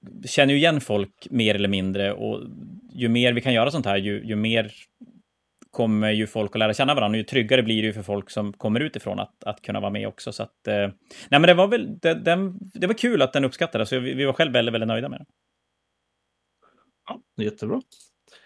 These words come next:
Speaker 2: Ska vi ta och titta lite på, eh, strukturen på eventet? Det kan vi väl gå igenom.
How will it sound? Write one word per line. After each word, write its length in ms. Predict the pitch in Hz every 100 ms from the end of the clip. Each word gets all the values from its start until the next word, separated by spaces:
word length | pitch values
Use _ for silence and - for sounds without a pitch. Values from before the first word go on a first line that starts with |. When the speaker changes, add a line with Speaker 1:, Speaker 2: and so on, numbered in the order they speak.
| _ _ _ _ -
Speaker 2:
Ska 340 | - - 190
vi 180 | 185 190
ta 200 | - 196
och 240 | 208 -
titta 380 | - 190 - 202
lite 320 | 262 - 175
på, 400 | - 160 156 147
eh, 480 | 147 143 139 139 143
strukturen 560 | 135 165 147 214 247 151
på 100 | 143
eventet? 560 | 175 247 - 113 -
Det 100 | 147
kan 140 | 147 202
vi 60 |
väl 140 | 190 160
gå 120 | 131
igenom. 460 | 113 104 98 -